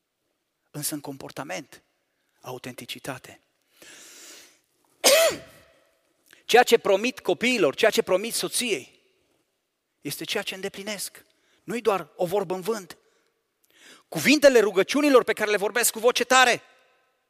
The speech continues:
sunt cele care mi caracterizează viața, trăirea de zi cu zi. Pe oricine întrebi despre un asemenea om, vei primi aceleași recomandări. Nu se va spune într-un fel de aici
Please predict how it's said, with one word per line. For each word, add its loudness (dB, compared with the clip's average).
sunt -14
cele -4
care -4
mi -16
caracterizează -4
viața, -6
trăirea -6
de 2
zi -2
cu -10
zi. -6
Pe 4
oricine 4
întrebi -2
despre -6
un -10
asemenea -6
om, -4
vei -6
primi -8
aceleași -10
recomandări. -10
Nu -8
se -2
va -2
spune -4
într-un -8
fel -2
de -6
aici -6